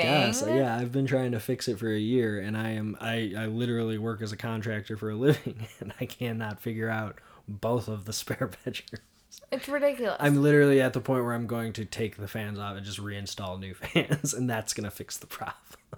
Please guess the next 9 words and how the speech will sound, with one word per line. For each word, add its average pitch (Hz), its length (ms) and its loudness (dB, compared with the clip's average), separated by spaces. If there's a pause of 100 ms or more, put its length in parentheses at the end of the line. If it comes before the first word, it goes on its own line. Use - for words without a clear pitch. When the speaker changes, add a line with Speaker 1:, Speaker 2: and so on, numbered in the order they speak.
Speaker 2:
Like, 254 440 0 (420)
wh-, 220 600 -8 (960)
Speaker 1:
Yeah, 160 260 10
Speaker 2:
a 262 80 4
Speaker 1:
I 170 40 4
get 143 180 6
it. 349 280 2
Speaker 2:
switch. - 280 -12 (120)
You 240 220 -4